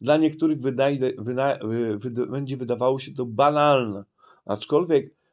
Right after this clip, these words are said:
e, ten przykład pokazuje, że ludzie, którzy zajmują się oszustwem kryptowalutowym, cały czas ewoluują. To nie jest tak, że oni, e, cały czas stosują jedną sztuczkę. To nie jest tak, że oni zajmują się tylko jednym,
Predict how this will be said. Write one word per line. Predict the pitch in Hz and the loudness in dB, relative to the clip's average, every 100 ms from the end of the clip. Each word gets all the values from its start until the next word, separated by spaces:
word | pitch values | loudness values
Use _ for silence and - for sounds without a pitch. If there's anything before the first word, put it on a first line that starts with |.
| _ | _
e, | 98 113 | -4 -4
ten | 113 151 | -2 -4
przykład | 151 - 156 139 135 | -4 -4 -2 -2 -2
pokazuje, | 139 135 131 123 127 123 117 117 _ _ | -4 -4 -6 -4 -4 -2 -2 -6 _ _
że | 110 127 139 - _ _ _ _ _ _ _ _ _ _ _ | -6 0 0 0 _ _ _ _ _ _ _ _ _ _ _
ludzie, | 117 170 226 240 | -6 -4 -2 -4
którzy | 180 147 147 | -4 -2 0
zajmują | 143 139 147 180 160 | 0 0 -2 -2 -2
się | 151 | -2
oszustwem | 135 135 170 180 151 | -4 -4 -10 -8 -6
kryptowalutowym, | 160 147 135 127 120 147 147 135 135 _ | -8 -6 -4 -2 -2 -6 -6 -10 -14 _
cały | - 170 170 | -4 0 0
czas | 160 151 - | 0 -6 -6
ewoluują. | 139 139 143 120 92 - _ _ | -2 0 0 0 -2 -6 _ _
To | 453 | -6
nie | 415 220 | -2 2
jest | 202 180 | 2 4
tak, | 139 143 | 4 4
że | 127 123 | 2 0
oni, | 127 131 127 120 _ _ | 0 -2 -6 -10 _ _
e, | - 120 120 117 117 | 0 2 4 2 0
cały | 131 156 165 | 4 4 4
czas | 151 143 | 0 -4
stosują | - 139 143 139 127 | -4 -6 0 0 0
jedną | 127 120 113 | -2 -4 -6
sztuczkę. | 110 - 143 - 120 117 - _ | -6 -6 -6 -4 -4 -4 -8 _
To | - | -10
nie | - | -2
jest | 208 185 | 0 2
tak, | 175 160 | 0 2
że | 139 | 0
oni | 131 147 143 123 _ - | 2 0 0 -4 _ -10
zajmują | 113 143 151 156 151 | -2 2 4 4 2
się | 131 135 | 0 -6
tylko | 131 127 120 | -6 -4 -2
jednym, | 120 131 123 120 113 | 0 -2 -2 -6 -8